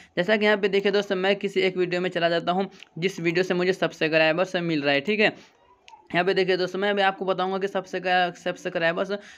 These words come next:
किस तरह से मुझे मिल रहा है, ठीक है। यहाँ पे सबसे ऊपर आप देखिए, मैंने एक वीडियो बनाया था, Flipkart में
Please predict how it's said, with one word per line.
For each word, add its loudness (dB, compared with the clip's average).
किस 2
तरह 6
से -2
मुझे 2
मिल 6
रहा 4
है, 0
ठीक 0
है। -2
यहाँ 2
पे 4
सबसे 2
ऊपर 6
आप 4
देखिए, -2
मैंने 0
एक -2
वीडियो 0
बनाया 0
था, 0
Flipkart -2
में -2